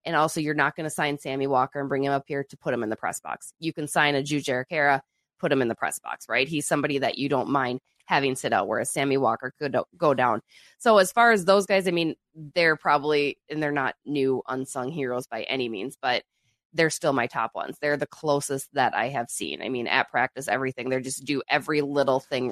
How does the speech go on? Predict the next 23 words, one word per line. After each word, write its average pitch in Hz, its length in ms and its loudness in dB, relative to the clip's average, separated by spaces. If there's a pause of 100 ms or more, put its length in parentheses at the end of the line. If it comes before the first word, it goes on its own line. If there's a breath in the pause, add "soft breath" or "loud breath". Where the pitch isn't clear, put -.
right. 110 560 -2
And 131 320 2 (360 soft breath)
good 240 120 6
for 214 140 2
Khaira. 175 360 6
He's 160 300 2
somebody 156 280 2
that's 135 420 2
coming 160 320 4
in 156 240 4
with 147 160 2
a 139 60 -4
lot 123 260 4
to 165 80 -12
prove, 156 360 -4
right? 156 260 2
They 135 80 -8
signed 135 260 -4
him 139 80 -2
kind 139 160 -4
of 135 80 -4
last 135 320 2
minute. 151 280 0